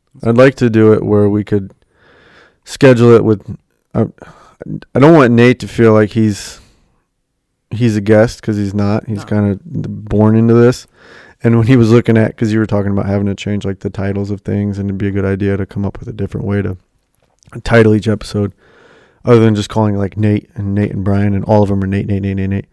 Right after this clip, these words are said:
Speaker 1: Yeah.
Speaker 2: He was like, "Am I a guest, or am I, <laughs> am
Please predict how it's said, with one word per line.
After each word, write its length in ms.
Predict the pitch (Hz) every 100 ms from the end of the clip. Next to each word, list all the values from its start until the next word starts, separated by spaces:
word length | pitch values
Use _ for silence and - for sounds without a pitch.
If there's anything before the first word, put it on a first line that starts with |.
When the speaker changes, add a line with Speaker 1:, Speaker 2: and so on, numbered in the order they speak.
| -
Speaker 1:
Yeah. 180 | 117 - _
Speaker 2:
He 60 | -
was 100 | 117
like, 240 | 113 - - _ _ _ _ _
"Am 80 | 107
I 120 | 131
a 40 | 156
guest, 520 | 98 113 165 190 -
or 120 | 110
am 120 | 107
I, 120 | 110 120 -
<laughs> 100 | -
am 100 | 127